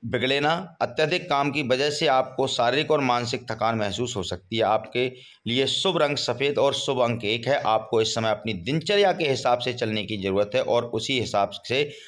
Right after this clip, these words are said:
आपको अपने सभी कामों को करने की ज़रूरत है।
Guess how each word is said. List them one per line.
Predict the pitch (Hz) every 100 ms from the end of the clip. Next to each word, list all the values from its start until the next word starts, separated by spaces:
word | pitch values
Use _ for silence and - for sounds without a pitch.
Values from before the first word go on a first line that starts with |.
| - 117
आपको | 127 123 143 113
अपने | 107 117
सभी | 120 - 131 151
कामों | 113 104 101 98 - _ _ _ -
को | 135
करने | 123 113 110
की | 101 117
ज़रूरत | 98 85 80
है। | 87